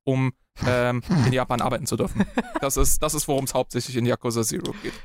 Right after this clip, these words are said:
Speaker 2: Die geheime
Speaker 1: Äh, äh,
Speaker 2: Hauptstory, ja.
Speaker 1: das ist, äh, also, äh, B-, Björn und Robin wissen jetzt, wovon ich rede, äh, der Rest, äh, hoffentlich. Ähm,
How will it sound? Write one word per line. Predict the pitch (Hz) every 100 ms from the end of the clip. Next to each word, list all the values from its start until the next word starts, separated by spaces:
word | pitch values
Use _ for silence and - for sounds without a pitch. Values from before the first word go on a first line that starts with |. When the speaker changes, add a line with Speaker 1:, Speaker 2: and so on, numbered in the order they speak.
| - -
Speaker 2:
Die | -
geheime | 127 127 131 131 117
Speaker 1:
Äh, | -
äh, |
Speaker 2:
Hauptstory, | 139 - 101 104 104
ja. | 101 107 - - - _ _ -
Speaker 1:
das | 180 190
ist, | 185
äh, | 190
also, | 196 196 -
äh, | 180 180 156 151
B-, | 170
Björn | 170 185
und | 185 170
Robin | 165 175
wissen | 180 180
jetzt, | 160 -
wovon | 151 156 151
ich | 147 -
rede, | 147 170 156 143
äh, | 139
der | 143
Rest, | 147 - - - - _ -
äh, | 131 -
hoffentlich. | 160 - 165 131 151 -
Ähm, | 147 147 147 147